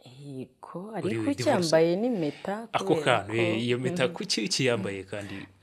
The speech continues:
Speaker 2: warakoze
Speaker 1: Eh,
Speaker 2: divorce?
Speaker 1: bu-, buriya rero,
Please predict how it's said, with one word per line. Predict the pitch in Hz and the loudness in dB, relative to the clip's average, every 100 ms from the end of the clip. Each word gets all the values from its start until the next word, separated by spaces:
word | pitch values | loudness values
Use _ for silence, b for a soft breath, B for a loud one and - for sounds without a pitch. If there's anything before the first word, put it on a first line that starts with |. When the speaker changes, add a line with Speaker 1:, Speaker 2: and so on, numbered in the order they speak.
| - | -12
Speaker 2:
warakoze | 104 - 240 214 190 | -4 -2 0 0 -2
Speaker 1:
Eh, | 170 | -6
Speaker 2:
divorce? | 87 165 - - - | -14 -18 -16 -16 -12
Speaker 1:
bu-, | - - _ | -12 -12 _
buriya | - 269 269 254 214 175 | -4 -2 0 0 4 4
rero, | 170 196 220 170 156 160 | 4 2 2 -2 -8 -10